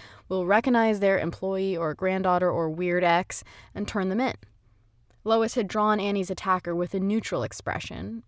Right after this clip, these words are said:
as was typical, but Annie had seen him with the expression of a killer. When Annie said that the sketch looked too much like a girl,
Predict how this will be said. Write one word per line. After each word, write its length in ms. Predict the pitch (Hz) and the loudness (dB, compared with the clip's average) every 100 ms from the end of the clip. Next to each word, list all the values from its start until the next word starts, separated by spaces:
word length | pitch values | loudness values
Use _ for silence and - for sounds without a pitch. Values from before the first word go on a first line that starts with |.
| - | -10
as 240 | 165 160 | -8 -6
was 180 | 170 160 | -4 -6
typical, 540 | - 202 185 160 160 - - - 233 | -4 -6 -4 -2 -2 -4 -14 -8 -4
but 120 | 202 | -2
Annie 320 | 226 247 240 | 0 2 2
had 160 | 196 185 | 0 -4
seen 400 | - - 233 233 | -8 -4 0 0
him 340 | 170 - - - | -2 -8 -10 -10
with 180 | 185 - | -10 -6
the 80 | 185 | -6
expression 560 | - - 185 170 185 | -6 -2 -2 -2 -6
of 100 | 151 | -8
a 60 | - | -10
killer. 480 | - 196 170 - - - _ _ _ _ - | -10 -8 -6 -8 -12 -20 _ _ _ _ -6
When 180 | 220 208 | -2 0
Annie 300 | 247 277 262 | 2 4 2
said 320 | - 226 208 | 4 4 4
that 120 | 202 | 0
the 80 | 190 | -2
sketch 480 | - - 185 - - | -4 0 -2 -2 -4
looked 300 | 190 - - | -4 -4 -8
too 240 | - 214 | -2 0
much 340 | 202 190 185 - | 2 0 -2 -4
like 160 | 175 | -2
a 80 | 175 | -4
girl, 500 | 160 190 185 156 | -4 0 2 2